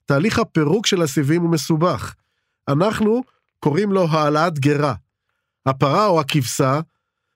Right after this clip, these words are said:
מכניסה ומוציאה מהקיבה שלה את הקש או התבן כמה פעמים, ובמהלך תהליך הפירוק של הסיבים בקיבה שלה, היא פולטת מגופה גז שנקרא מתאן C H ארבע. רוב המתאן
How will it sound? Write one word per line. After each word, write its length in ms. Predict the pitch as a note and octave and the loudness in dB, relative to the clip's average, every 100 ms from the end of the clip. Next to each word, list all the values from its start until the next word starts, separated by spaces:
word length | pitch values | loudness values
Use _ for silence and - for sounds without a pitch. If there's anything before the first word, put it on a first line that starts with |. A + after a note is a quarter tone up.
| _ | _
מכניסה 500 | D3 C3+ D#3+ C3+ A3+ A3+ | -2 0 0 0 0 0
ומוציאה 460 | G#3+ G3 - F#3 | 0 -2 0 0
מהקיבה 540 | G3 F3+ - C#3 D3+ F#3 | 2 0 2 0 2 0
שלה 220 | F3+ D#3+ | 0 0
את 100 | C#3+ | -2
הקש 340 | C#3 F#3 F#3+ | -2 0 0
או 80 | F3 | 0
התבן 380 | C#3 G3 F3+ D#3+ | 0 0 0 -2
כמה 360 | C3+ E3+ F3+ | 0 0 0
פעמים, 540 | D3 D#3+ C#3 C3 C3+ F#3+ - _ _ _ _ _ - | 0 0 0 0 0 -2 -8 _ _ _ _ _ -2
ובמהלך 580 | C3 D3+ C#3+ D#3+ A3+ | 0 2 2 2 0
תהליך 380 | - D#3+ E3+ G#3+ | 0 0 0 0
הפירוק 420 | A3 - D#3+ G3 | -2 0 0 0
של 160 | - E3+ | 0 0
הסיבים 420 | C#3 D3+ C3+ G#3 | 0 0 0 0
בקיבה 500 | F3 C3+ D#3 A#2+ G#3+ | 0 0 0 2 0
שלה, 360 | A#3+ G3 D#3 D#3 - _ _ _ | 2 0 0 -2 -6 _ _ _
היא 80 | D#3 | -2
פולטת 400 | C#3+ D#3+ A3+ A#3+ | 0 0 0 -2
מגופה 440 | F#3+ E3 D3+ - E3+ | -2 -2 -2 0 -2
גז 340 | B2 F3 G#3 | 0 0 0
שנקרא 480 | - D3+ C#3+ D#3+ E3+ | 0 -2 0 0 0
מתאן 520 | D#3 C3+ F3 F#3 A3 G#3+ _ _ - | 0 0 0 0 0 -2 _ _ -10
C 140 | - A3+ G#3 F#3 C#3 | -4 -2 2 0 0
H 100 | D3 | 0
ארבע. 320 | C3 A#2+ G2 F#2 _ _ _ _ - | 0 0 -4 -8 _ _ _ _ -2
רוב 240 | C3 G#3+ | 0 2
המתאן 640 | A#3 E3+ C3+ F3 E3 D3+ | 2 0 0 0 2 0